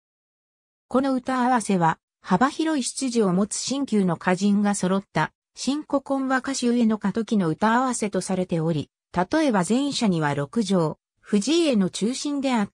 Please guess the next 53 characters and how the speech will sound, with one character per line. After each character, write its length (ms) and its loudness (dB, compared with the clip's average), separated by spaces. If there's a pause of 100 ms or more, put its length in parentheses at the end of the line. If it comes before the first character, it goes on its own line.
た 100 -2
藤 300 -2
原 260 0
京 240 0
家 220 2
や 100 2
巫 200 0
女 120 -2
左 380 -2
家 160 -2
の 200 0 (180)
時 180 -2
代 280 2
を 40 2
担 280 0
う 40 2
存 280 0
在 240 0
で 140 0
あ 60 4
っ 80 -4 (100)
た、 220 -2 (220)
藤 280 0
原 280 0
定 220 2
家、 240 0 (220)
源、 680 2 (220)
長 300 2
門 100 0
氏、 240 -2 (200)
中 260 0
原 300 0
清 280 0
重、 380 -2 (240)
大 200 4
江 140 0
後 280 -2
継 200 0
と 160 0
い 60 2
っ 160 -8
た、 200 -2 (220)
隠 200 2
近 240 -4
深 220 -4
層 220 0
に 140 0
属 240 -2
す 160 -4
る 100 2
諸 160 -2
大 240 2
部、 220 -2